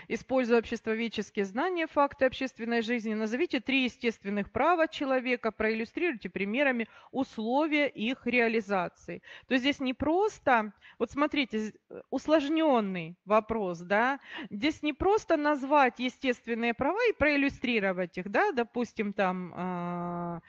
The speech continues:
а, каждый имеет право на жизнь, да, м, кстати, а, э, м, с-, текст Конституции Российской Федерации, статьи Конституции, их можно использовать в качестве фактических примеров.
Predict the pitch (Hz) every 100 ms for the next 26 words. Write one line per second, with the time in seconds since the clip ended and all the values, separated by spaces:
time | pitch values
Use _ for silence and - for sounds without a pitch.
0 | - 226 - 185 185 185 185 - 247 202
1 | 214 208 214 202 190 226 202 190 190 202
2 | 214 381 466 381 349 339 254 285 359 359
3 | 311 240 254 - - - 254 220 202 208
4 | 185 - - - 202 202 196 196 - 117
5 | 90 180 170 190 - _ _ 269 269 240
6 | - - 240 233 - 247 - 247 240 -
7 | - 226 226 - 233 226 233 220 - 202
8 | - 202 185 185 196 247 - - 285 -
9 | 320 311 - 208 202 220 254 277 - 285
10 | 311 302 - - 285 - - - 277 -
11 | 285 330 285 233 190 175 170 - 220 -
12 | 226 220 226 294 381 381 - - 226 226
13 | 294 - 330 - 226 - 220 - 269 -
14 | 226 - 220 196 170 165